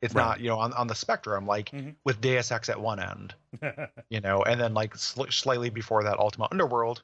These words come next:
Speaker 1: segue,
Speaker 2: Mm-hmm.
Speaker 1: segue, and then, you know, putting BioShock and, and BioShock two and stuff somewhere in the middle.
Speaker 2: Right, right. Yeah,
Speaker 1: Yeah.
Speaker 2: especially if somebody came directly into this from,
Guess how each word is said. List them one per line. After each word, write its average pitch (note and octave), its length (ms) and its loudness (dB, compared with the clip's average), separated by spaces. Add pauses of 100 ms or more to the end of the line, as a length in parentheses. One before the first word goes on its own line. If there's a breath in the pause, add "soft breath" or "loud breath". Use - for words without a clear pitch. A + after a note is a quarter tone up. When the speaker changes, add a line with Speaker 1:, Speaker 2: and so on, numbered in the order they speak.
Speaker 1:
segue, G#2+ 160 -6
Speaker 2:
Mm-hmm. G2+ 320 -4
Speaker 1:
segue, F#2+ 140 2 (460 loud breath)
and A#2+ 180 4
then, G2+ 480 0 (220)
you A#2 100 -2
know, F#2+ 240 2 (160)
putting B2 200 0
BioShock G#2+ 540 2
and, G2+ 160 -6
and G#2 160 -6
BioShock G2+ 360 2
two G#2 180 -2
and F#2+ 100 -4
stuff G2 220 -2
somewhere G#2+ 240 0
in F#2+ 40 -2
the G2 60 -4
middle. - 340 -2 (280)
Speaker 2:
Right, F#2+ 340 0
right. F2+ 200 -2 (420)
Yeah, F#2+ 140 -2
Speaker 1:
Yeah. E2+ 40 -4 (140)
Speaker 2:
especially A#2 460 2
if F#2 60 -2
somebody G2 240 0
came G2+ 220 -6
directly G2 380 -2
into F#2 160 -4
this F#2 180 -2
from, F#2 600 -2